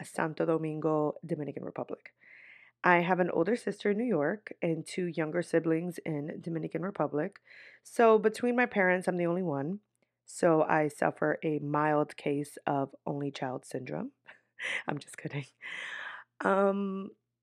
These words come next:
so when it comes to my family, it's a little spread out for the most part. It's just me and my mom here in Florida. So her and I are super close. I went to Celebration High School,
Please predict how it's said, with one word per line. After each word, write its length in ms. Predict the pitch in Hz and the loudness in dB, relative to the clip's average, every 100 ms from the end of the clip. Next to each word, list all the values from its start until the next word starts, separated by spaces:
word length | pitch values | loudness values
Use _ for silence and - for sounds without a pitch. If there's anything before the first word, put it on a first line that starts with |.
| 208 | -2
so 480 | - 254 247 247 | 4 6 8 8
when 180 | 254 277 | 6 4
it 80 | 285 | 6
comes 200 | 302 320 | 4 4
to 80 | 320 | 2
my 120 | 302 | 0
family, 520 | - 202 208 220 220 | 4 6 6 6 6
it's 260 | 220 220 - | 6 6 4
a 60 | |
little 240 | 254 269 277 | 2 4 2
spread 340 | - - 185 | 2 4 6
out 220 | 160 160 | 8 6
for 80 | - | 4
the 80 | 220 | -2
most 320 | 226 226 - | -2 -4 -4
part. 260 | - 226 240 | 0 2 2
It's 180 | 202 - | 2 0
just 220 | 208 - | -4 -4
me 140 | 180 | -4
and 80 | 180 | -2
my 100 | 170 | 0
mom 240 | 165 156 | 0 0
here 220 | 170 175 165 | 0 -2 -4
in 80 | |
Florida. 500 | 160 147 143 151 196 202 - - - | -4 -2 0 0 -2 -6 -14 -20 -6
So 240 | - 175 | 2 4
her 140 | 165 | 4
and 100 | 165 | 2
I 80 | 165 | 0
are 160 | 156 143 | 0 -2
super 300 | - - - | -4 -8 -8
close. 480 | - - - - - _ - - - - - - _ - | -6 -6 -6 -12 -20 _ -20 -20 -20 -20 -20 -20 _ -2
I 240 | 107 190 | 0 2
went 300 | 185 185 180 | 4 4 2
to 160 | - 190 | 0 -2
Celebration 600 | - 175 165 175 170 247 | 2 2 4 2 0 0
High 180 | 220 185 | 0 -2
School, 480 | - - 185 247 | -2 2 4 2